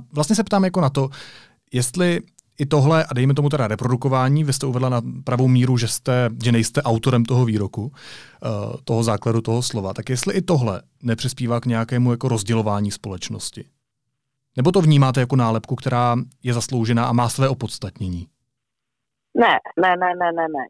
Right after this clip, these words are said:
Speaker 2: Něco jiného je, když, když, eh, nedá se to vytrhávat jednak z kontextu. A druhá věc je,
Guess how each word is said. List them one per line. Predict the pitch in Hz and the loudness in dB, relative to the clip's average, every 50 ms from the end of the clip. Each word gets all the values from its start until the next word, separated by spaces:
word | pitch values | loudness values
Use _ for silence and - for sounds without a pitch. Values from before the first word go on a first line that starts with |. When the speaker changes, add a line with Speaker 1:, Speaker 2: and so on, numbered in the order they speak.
| - 160 | -8 -10
Speaker 2:
Něco | 180 170 _ - 208 | -10 -8 _ -4 -4
jiného | 208 208 202 202 208 208 208 202 | -2 -2 -4 -4 -2 0 0 0
je, | 202 196 196 | 0 0 -2
když, | 185 175 175 180 175 - _ _ _ _ _ _ | -2 -4 -6 -6 -6 -10 _ _ _ _ _ _
když, | - - 165 170 165 - - - - - | -10 -6 -6 -6 -6 -8 -12 -10 -6 -4
eh, | 131 139 143 139 135 131 131 127 - - - - - _ _ _ _ _ _ _ _ - 170 190 | -2 0 2 2 2 2 0 -2 -4 -8 -14 -20 -20 _ _ _ _ _ _ _ _ -6 -2 -2
nedá | 202 202 226 226 | 0 2 2 2
se | 220 - - 202 - | 0 -2 -4 -8 -10
to | - 196 | -8 -6
vytrhávat | 185 175 - 170 165 165 160 156 151 151 - | -6 -8 -6 -4 -2 0 0 0 -2 -4 -6
jednak | 147 147 131 131 - _ _ _ | -10 -14 -14 -16 -18 _ _ _
z | |
kontextu. | _ 120 120 117 - 123 - _ _ _ - 127 127 - _ _ _ _ _ _ _ _ _ _ _ _ _ _ _ _ _ _ _ _ _ _ _ _ - | _ -12 -12 -12 -14 -16 -18 _ _ _ -6 -6 -6 -6 _ _ _ _ _ _ _ _ _ _ _ _ _ _ _ _ _ _ _ _ _ _ _ _ 0
A | 151 143 135 139 - _ _ | 0 2 2 0 -2 _ _
druhá | - 151 165 175 175 190 185 175 175 | -12 -8 -6 -4 -2 0 0 0 0
věc | 185 185 175 - _ - | -2 -4 -6 -8 _ -6
je, | 175 165 151 151 156 | -2 -2 0 -2 -2